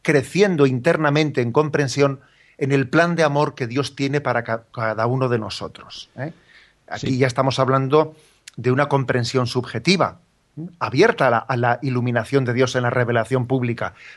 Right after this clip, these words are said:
Speaker 1: pero no deja de ser una comprensión subjetiva. Con lo cual, sí podemos decir, ¿no?, que existe una revelación en minúsculas, no en mayúsculas, ¿no?,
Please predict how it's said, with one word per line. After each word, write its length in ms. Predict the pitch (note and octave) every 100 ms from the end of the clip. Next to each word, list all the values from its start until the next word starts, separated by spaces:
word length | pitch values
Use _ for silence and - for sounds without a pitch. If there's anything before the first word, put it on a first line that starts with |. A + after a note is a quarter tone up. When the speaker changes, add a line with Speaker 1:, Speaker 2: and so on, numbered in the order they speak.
| -
Speaker 1:
pero 160 | C3
no 140 | A#2+ B2+
deja 140 | A#2+
de 60 | C3+
ser 180 | C3 B2
una 120 | A#2+
comprensión 560 | B2 A2+ A#2+ A2 A#2+
subjetiva. 600 | A2 A#2 - A2 D#3 G#2+ - - - - _
Con 160 | - B2+
lo 100 | B2
cual, 320 | F3 D3+ - _ _ _
sí 300 | - F#3+ G3
podemos 400 | B2 B2 B2+ B2
decir, 360 | A#2+ A#2+ G2+
¿no?, 280 | A#2 G3+ - _ _ _
que 140 | - B2
existe 420 | C3 C3+ C#3+ D#3
una 140 | D3+
revelación 580 | C#3+ B2+ B2+ B2+ B2 D3+
en 160 | C#3 C3
minúsculas, 800 | C3+ E3 - - G#2 E2+ - B2+
no 100 | C3+
en 60 |
mayúsculas, 720 | B2+ B2 C#3 C#3 - G#2+ G#2
¿no?, 120 | C#3+